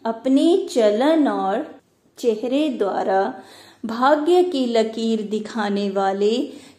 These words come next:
श्रेष्ठ भाग्यवान भव। आप ब्राह्मण बच्चों को डायरेक्ट अनादि पिता और आदि पिता द्वारा यह अलौकिक जन्म प्राप्त हुआ है।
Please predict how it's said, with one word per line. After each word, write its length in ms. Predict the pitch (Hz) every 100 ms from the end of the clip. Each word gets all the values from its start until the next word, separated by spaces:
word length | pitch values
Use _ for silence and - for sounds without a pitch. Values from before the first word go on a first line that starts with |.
| - -
श्रेष्ठ 440 | 302 349 392 294
भाग्यवान 920 | 233 240 208 196 202 196 196 202 240 - - - -
भव। 520 | 196 - 220 180 - - _ _ _ - _ _ _ -
आप 400 | 262 302 339 381
ब्राह्मण 720 | 247 226 214 240 254 339 285
बच्चों 520 | 233 - - 226 202
को 360 | 202 214 262 320
डायरेक्ट 720 | 254 240 214 214 262 302 -
अनादि 680 | - 226 214 214 208 208
पिता 480 | 208 208 196 220 220
और 440 | 277 285 240 220 -
आदि 360 | 220 208 208 208
पिता 440 | 208 202 202 202
द्वारा 600 | 190 196 196 202 226 277 - - -
यह 260 | 254 269 294
अलौकिक 800 | 339 - 214 208 208 226 208 208
जन्म 420 | - 240 269 294
प्राप्त 680 | 285 294 208 233 247 262 262
हुआ 260 | 220 202 190
है। 260 | 196 -